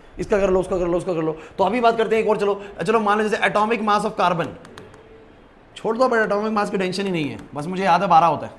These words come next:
क्योंकि छः का दुगुना बारह basically। तो molar mass इसका कितना होगा?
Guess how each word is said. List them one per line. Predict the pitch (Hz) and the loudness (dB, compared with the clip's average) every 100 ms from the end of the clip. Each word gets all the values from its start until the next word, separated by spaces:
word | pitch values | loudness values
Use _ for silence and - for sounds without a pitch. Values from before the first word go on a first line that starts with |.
| - - - - - - - | -20 -20 -20 -20 -20 -20 -12
क्योंकि | 147 | -8
छः | 135 165 | -4 -2
का | 170 | 0
दुगुना | 160 160 | 0 0
बारह | 147 143 | 2 0
basically। | 127 120 104 - - - | -2 -8 -12 -14 -20 -8
तो | 170 | -2
molar | 185 214 233 | 2 4 4
mass | 220 214 | 4 2
इसका | 180 220 | 0 -4
कितना | 190 196 | -2 -2
होगा? | 262 143 123 | -2 -2 -6